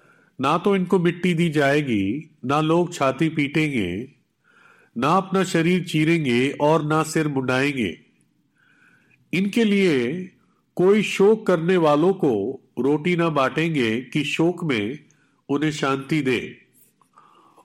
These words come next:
और ना लोग पिता व माता के मरने पर किसी को शांति के लिए कटोरे में दाख मधु पिलाएंगे। तू जेवनार के घर में इनके साथ खाने पीने के लिए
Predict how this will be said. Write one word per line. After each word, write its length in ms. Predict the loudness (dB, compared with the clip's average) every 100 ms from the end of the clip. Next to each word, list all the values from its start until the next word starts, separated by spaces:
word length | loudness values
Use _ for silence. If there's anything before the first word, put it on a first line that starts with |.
| _
और 500 | 2 6 6 4 -2 -6
ना 260 | 0 2
लोग 580 | 4 6 6 4 0 -4
पिता 320 | -4 2 2
व 220 | 4 2 2
माता 340 | 0 0 0
के 160 | 0 0
मरने 340 | -2 0 -2
पर 500 | 0 -2 -2 -6 -12 _ _ _ _ _ _ _
किसी 240 | -8 -2 0
को 160 | 0
शांति 460 | 0 0 0 0 -2
के 140 | 0
लिए 640 | 0 2 2 2 0 -6 -14 _ _ _ _ _ -4
कटोरे 420 | 0 2 4 4
में 440 | 4 2 0 -2
दाख 320 | 0 2 0
मधु 240 | -2 0 0
पिलाएंगे। 720 | 0 0 0 -2 -2 -6 -8 _ _ _ _ _ _ _ _ _ -20 _ _ -2
तू 120 | 0
जेवनार 520 | 2 2 2 2 2
के 160 | 2 0
घर 220 | 0 0
में 480 | 2 0 0 -4 -8 -6
इनके 300 | -4 -2 -2
साथ 300 | 0 0 0
खाने 380 | -2 -4 -2 -2
पीने 320 | -2 0 0
के 140 | 2
लिए 500 | 0 0 0 0 -4